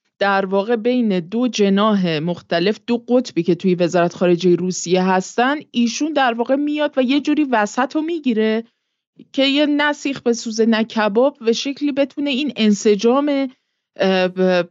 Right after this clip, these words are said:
مواضع رو توی سیاست خارجی مثلاً بتونه، اه، حفظ بکنه. آقای لاوروف تو شرایطی اومد و این مصاحبه رو با یک خبرگزاری داخلی،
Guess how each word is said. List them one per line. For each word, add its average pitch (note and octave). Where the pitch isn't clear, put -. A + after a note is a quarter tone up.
مواضع G3+
رو C#4+
توی C4+
سیاست G3
خارجی G3
مثلاً G3
بتونه، G#3+
اه، F#3
حفظ A3+
بکنه. C3+
آقای A#3
لاوروف A#3
تو B3+
شرایطی A#3
اومد G3
و F#3
این C4+
مصاحبه G3+
رو A3+
با G#3
یک A3
خبرگزاری F#3
داخلی، F3